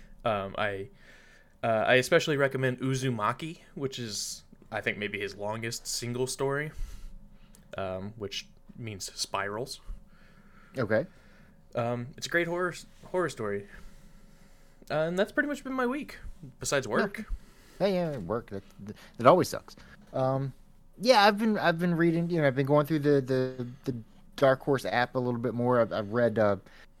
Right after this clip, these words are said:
Speaker 2: uh, it's a graphic novel called Earth Boy this
Speaker 1: Mm.
Speaker 2: week. It was, it was pretty interesting. It was, it's, again, it's a,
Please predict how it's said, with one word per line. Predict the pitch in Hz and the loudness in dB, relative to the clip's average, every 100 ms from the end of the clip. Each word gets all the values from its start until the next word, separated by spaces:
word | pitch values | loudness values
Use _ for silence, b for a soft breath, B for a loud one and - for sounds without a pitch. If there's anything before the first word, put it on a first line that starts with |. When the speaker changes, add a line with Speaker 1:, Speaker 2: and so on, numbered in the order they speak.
| - | -2
Speaker 2:
uh, | 101 | 0
it's | 98 | 2
a | |
graphic | - 127 120 | 6 6 6
novel | 117 113 113 | 2 2 4
called | 110 101 | 2 2
Earth | 110 120 - | 0 0 2
Boy | 127 127 135 - - | 4 4 0 -6 -4
this | 139 | -2
Speaker 1:
Mm. | 139 | 0
Speaker 2:
week. | 139 135 135 | 0 -2 -2
It | |
was, | 113 113 - - - | -2 -2 -6 -12 -6
it | |
was | 233 | -2
pretty | - 139 | 2 2
interesting. | 110 110 165 | 2 -2 -2
It | 151 | 0
was, | 127 | 2
it's, | 139 135 135 - | 2 2 0 -6
again, | 113 127 131 127 | -8 -2 2 2
it's | 120 - | 2 2
a, | 107 | 2